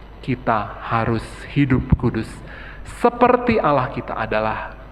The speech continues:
kudus. Saudara, bukankah semua ini adalah hal yang indah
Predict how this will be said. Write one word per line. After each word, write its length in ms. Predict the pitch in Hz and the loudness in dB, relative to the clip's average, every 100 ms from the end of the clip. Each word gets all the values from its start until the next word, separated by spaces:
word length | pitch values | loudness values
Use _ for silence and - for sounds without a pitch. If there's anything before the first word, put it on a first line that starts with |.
| - - | -18 -10
kudus. 320 | 120 110 - - - - - - - - - | -10 -8 -10 -10 -18 -18 -18 -16 -14 -14 -10
Saudara, 320 | - 208 208 214 | 0 2 4 4
bukankah 640 | 160 - 139 131 147 147 - - | 2 2 0 0 0 4 4 4
semua 320 | 123 113 117 | 2 2 2
ini 240 | 120 143 | 0 2
adalah 400 | 120 107 - - | 2 2 0 -2
hal 240 | 156 160 156 | 0 2 2
yang 240 | 117 - | 0 -2
indah 320 | 110 107 104 | -6 -4 -6